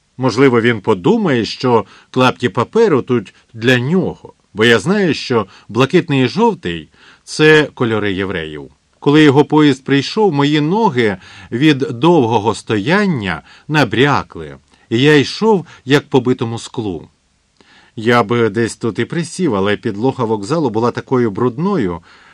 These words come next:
а я надягнув свої неперевершені блакитні джинси, оскільки хотів справити на героя незабутнє враження. Я знав, у якому вагоні приїде герой,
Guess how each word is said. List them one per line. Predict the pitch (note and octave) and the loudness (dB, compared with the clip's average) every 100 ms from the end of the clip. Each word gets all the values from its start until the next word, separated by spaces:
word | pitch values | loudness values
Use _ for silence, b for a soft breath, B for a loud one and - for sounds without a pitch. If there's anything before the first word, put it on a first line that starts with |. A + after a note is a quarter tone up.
| b | b
а | - A2 | -6 -4
я | A2+ E3 F3+ | -2 0 2
надягнув | C#3 A2 A#2 A2 D#3+ D3+ | 0 0 -2 -2 -4 -4
свої | - G#2+ G#2 B2+ D3 C#3 | -6 -6 -4 -2 0 0
неперевершені | A2+ G2+ G2 F2+ E2 C#3+ G#3 F3+ - F3 E3 | -2 -4 -4 -4 -2 0 0 0 -4 -4 -2
блакитні | A2 F#2+ - A#2 B2+ A2+ A2+ | -4 -6 -4 -2 -2 -4 -10
джинси, | D#2+ E2+ F#2+ E2+ D2+ - D2+ B B B | -8 -8 -6 -8 -14 -18 -18 B B B
оскільки | A#3+ - C#4+ C#4 A#3 | -8 -2 -2 0 -2
хотів | C#3 - A3+ G3+ | -4 -4 -4 -4
справити | - D3+ G3 D#3+ A#2 | -4 -2 -2 -2 -4
на | G2 | -4
героя | F#2+ A#2 F3 D#3 C3 b - | -4 -2 -2 -2 -4 b -4
незабутнє | G#3 B2 G2 D2+ G#2 C3+ | 0 0 -2 -4 -6 -4
враження. | C#3+ E3+ D#3 - D#2 D2 C2 _ _ _ B B B B B G#2+ | -2 -2 -4 -8 -16 -18 -20 _ _ _ B B B B B 2
Я | C#3+ B2+ | 4 4
знав, | C#3+ F3+ F3+ - | 2 0 0 -2
у | A2+ | -2
якому | A2+ - A3+ G#3+ | -2 0 -2 -2
вагоні | B2+ F#2+ D#2+ F#2+ F3 | -2 -2 -4 -4 -4
приїде | F#3+ F#2+ D2+ E2+ C3 | -4 -8 -8 -6 -6
герой, | D3+ F#3+ F2 C#2 | -4 -6 -8 -12